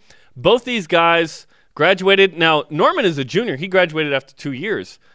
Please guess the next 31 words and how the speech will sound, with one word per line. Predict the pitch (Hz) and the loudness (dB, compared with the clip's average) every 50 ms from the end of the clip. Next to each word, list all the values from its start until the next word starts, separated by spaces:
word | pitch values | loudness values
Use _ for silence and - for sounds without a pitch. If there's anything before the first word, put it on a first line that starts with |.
| _ _ | _ _
Uh, | - 127 127 127 123 | -6 -4 -4 -4 -4
so | - - 143 | -6 -8 -4
both | 143 190 208 | -2 -2 -2
these | - 220 185 151 | -2 -6 -4 0
guys | 180 180 214 202 | 2 2 2 2
are | 165 131 | 0 -2
ready | 143 165 175 | 0 0 0
to | 165 143 | -2 -2
rock. | 123 131 156 190 220 - - - _ _ _ _ _ _ | -2 0 0 0 0 -2 -6 -14 _ _ _ _ _ _
Idy | - 120 - 165 165 165 | -2 -2 -2 0 0 -2
is | 156 135 | 0 0
a | 143 127 | -2 -2
senior. | 117 - - 180 208 220 226 226 226 226 220 - _ _ _ _ _ _ - | -2 -2 -4 -4 -4 -2 -2 -4 -4 -4 -6 -10 _ _ _ _ _ _ -4
Uh, | 139 135 135 135 135 135 131 - | 0 2 2 2 2 0 -2 -6
so | - - 170 160 156 _ _ _ 151 139 - _ _ _ | -6 -4 -4 -4 -4 _ _ _ -20 -20 -20 _ _ _
welcome | 143 143 170 208 220 - 247 247 | 0 2 2 2 2 0 -4 -4
to | 240 262 | -4 -2
Brigham. | 220 294 359 392 294 208 131 104 - _ | 2 2 4 4 2 0 -4 -6 -8 _
And | 170 175 202 | -2 0 2
then | 214 202 - | 2 0 2
Tijon | - 285 294 254 302 196 190 - | 0 0 2 2 2 0 0 -2
Karoma. | - 220 254 269 254 156 110 92 - _ _ _ - - _ _ _ _ | 0 2 2 2 2 0 -4 -10 -14 _ _ _ -20 -20 _ _ _ _
After | 190 226 247 - - 233 220 - | -4 -4 -4 -4 -4 -6 -6 -4
all | - 226 254 277 294 302 302 302 285 220 | -2 0 2 2 2 2 0 -2 -4 -4
the | 214 202 | -6 -6
drama | 156 - 135 151 180 240 262 247 175 117 98 92 101 _ _ _ _ _ | -8 -8 -8 -4 -2 0 0 -2 -4 -6 -10 -12 -16 _ _ _ _ _
of | - 135 131 123 | -12 -12 -10 -6
not | 131 170 214 233 214 175 | -2 -2 -2 -2 -2 0
being | 175 196 214 214 | 0 0 2 0
in | 202 175 | -2 -6
spring, | - - - 180 190 196 196 196 196 196 196 190 | -6 -10 -6 -2 -2 0 0 0 -2 -2 -6 -10